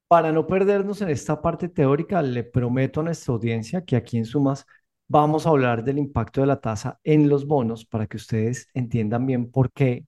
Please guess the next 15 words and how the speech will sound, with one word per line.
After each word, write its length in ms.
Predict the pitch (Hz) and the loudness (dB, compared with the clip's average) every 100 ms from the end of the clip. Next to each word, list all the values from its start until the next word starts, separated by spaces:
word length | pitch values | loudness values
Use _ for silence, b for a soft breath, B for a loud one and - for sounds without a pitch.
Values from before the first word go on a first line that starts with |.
| - | -8
los 200 | 113 107 | -4 -2
bonos 260 | 104 117 135 | 0 0 0
de 100 | 143 | 0
más 260 | 117 110 | 0 -2
largo 260 | 117 120 120 | -2 -4 -4
plazo 460 | - 139 101 - 107 b b b _ _ _ _ - | -2 0 0 -6 -18 b b b _ _ _ _ -8
ven 360 | 117 147 143 | 2 4 4
su 220 | 143 151 | 2 -2
precio 520 | - 151 135 - 151 151 | 2 2 2 0 -2 0
más 500 | 135 143 170 185 - | 0 2 4 2 -2
impactado 720 | 180 175 165 - - 127 123 | -6 -4 -6 -6 0 2 2
cuando 260 | - 117 104 | -2 -4 -6
cambia 300 | - 110 120 | -4 -4 -2
la 120 | 139 | -2
tasa 460 | 135 131 104 107 | 0 0 0 -6